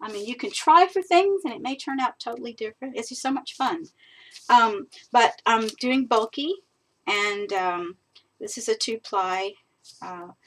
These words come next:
thick and thin, and, um, that's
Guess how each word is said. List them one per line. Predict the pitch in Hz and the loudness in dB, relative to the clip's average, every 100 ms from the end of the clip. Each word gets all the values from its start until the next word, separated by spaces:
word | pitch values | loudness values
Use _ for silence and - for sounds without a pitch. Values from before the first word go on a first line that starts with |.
| _ - _ _ - | _ -20 _ _ -20
thick | - 247 | -6 -4
and | 254 240 | -4 -4
thin, | 196 190 359 - _ _ _ | -4 -2 -6 -10 _ _ _
and, | 196 202 190 190 | -6 -4 -6 -4
um, | 180 180 185 202 _ - _ _ _ _ _ - - _ - - - - _ | -4 -4 -6 -10 _ -20 _ _ _ _ _ -20 -20 _ -8 -8 -20 -20 _
that's | 196 196 - - - | 0 0 2 -4 -6